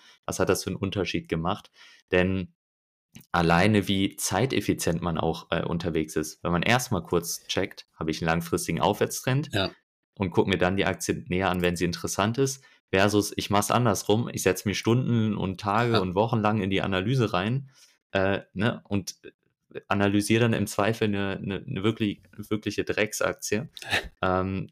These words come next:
Speaker 1: <laughs> dann ist es halt, halt andersrum wesentlich, äh, effizienter, da auch, äh, heranzugehen. Und ich finde, dass technische Analyse,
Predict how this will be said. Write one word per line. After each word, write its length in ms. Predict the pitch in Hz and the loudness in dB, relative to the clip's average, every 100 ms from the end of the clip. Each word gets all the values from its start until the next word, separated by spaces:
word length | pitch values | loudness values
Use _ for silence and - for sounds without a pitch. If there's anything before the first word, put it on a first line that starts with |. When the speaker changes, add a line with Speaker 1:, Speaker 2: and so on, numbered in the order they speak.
| _ | _
Speaker 1:
<laughs> 460 | - - - _ - | -14 -14 -14 _ 0
dann 360 | 98 98 85 - - - _ | 2 0 -4 -12 -18 -18 _
ist 380 | - - - - | -18 -6 -2 2
es 120 | 113 | 2
halt, 320 | 107 104 104 - _ | 4 2 2 -8 _
halt 260 | 92 95 85 | -4 -2 0
andersrum 460 | 87 98 - 90 | 2 2 2 4
wesentlich, 640 | 90 98 90 98 87 - - | 4 4 2 0 0 -4 -4
äh, 180 | 78 | -2
effizienter, 600 | 87 - - 87 110 110 | -4 -4 -2 0 0 -2
da 100 | 82 | -2
auch, 340 | 78 78 76 - - | 0 -2 -2 -12 -6
äh, 260 | 82 80 | -4 -4
heranzugehen. 840 | 78 82 82 85 85 82 87 101 104 - - | -2 0 2 0 -2 -2 -2 -2 -8 -20 -10
Und 160 | - 117 | 2 2
ich 200 | 123 - | 2 0
finde, 500 | 127 143 147 135 - | 2 2 0 -2 0
dass 200 | 104 - | 0 2
technische 440 | 117 113 113 110 | 0 2 0 2
Analyse, 720 | 101 101 98 117 123 131 127 | 0 0 0 0 2 2 0